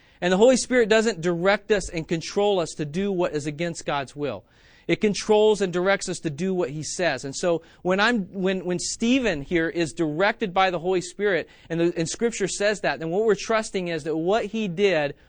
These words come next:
was what God's will was. You know, it, it says in, um,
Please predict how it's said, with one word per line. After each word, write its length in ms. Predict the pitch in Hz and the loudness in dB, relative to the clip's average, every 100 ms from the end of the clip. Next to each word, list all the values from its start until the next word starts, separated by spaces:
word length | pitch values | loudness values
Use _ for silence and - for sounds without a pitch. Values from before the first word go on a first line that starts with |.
| - | -4
was 200 | 165 147 | -2 0
what 280 | 160 160 156 | -2 -2 -2
God's 280 | 165 156 | -2 -4
will 360 | 143 151 156 147 | -6 -4 -2 -4
was. 720 | 143 147 135 98 104 - - _ _ _ _ _ _ _ _ _ | -4 -4 -4 -8 -12 -16 -16 _ _ _ _ _ _ _ _ _
You 80 | 185 | 2
know, 140 | 208 | 4
it, 200 | 190 185 | 4 4
it 100 | 180 | 4
says 280 | - 214 202 | 4 4 6
in, 160 | 202 180 | 4 4
um, 400 | 160 143 131 | 2 2 0